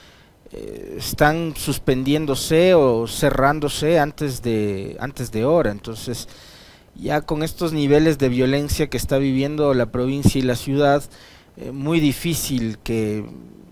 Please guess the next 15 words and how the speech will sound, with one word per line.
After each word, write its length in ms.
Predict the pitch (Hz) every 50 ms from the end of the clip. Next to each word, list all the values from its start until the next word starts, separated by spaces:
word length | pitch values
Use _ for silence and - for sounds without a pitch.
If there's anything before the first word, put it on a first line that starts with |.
| - - - - - - - - -
restaurantes, 1300 | - - 156 151 - - 135 123 120 113 110 110 120 127 120 - 120 113 110 107 104 104 101 101 95 90 - - -
tiendas, 640 | - 120 117 117 117 123 127 127 117 110 107 107 107
negocios, 1000 | 110 110 113 110 104 110 117 123 120 - - 123 113 107 104 101 98 98 101 104 107 104 - - - _
cualquier 360 | - 139 151 147 - 185 165
tipo 340 | - - 170 160 - 170 147
de 60 | 123
local 320 | 123 120 - - 135 135 -
comercial 480 | 143 127 110 - - - 135 127 123
pueda 280 | - - 123 117 120 123
atender, 540 | 117 - - 104 101 95 104 113 123 123 117 110 98 - - - - - - - - - _ _ _ _ _ _ _ -
eh, 140 | - - - - 110
no 120 | - 131
sé, 280 | 131 - - 131 117 98
pasadas 500 | - - 104 - - 123 120 113 104 95
las 300 | 98 92 - 82 82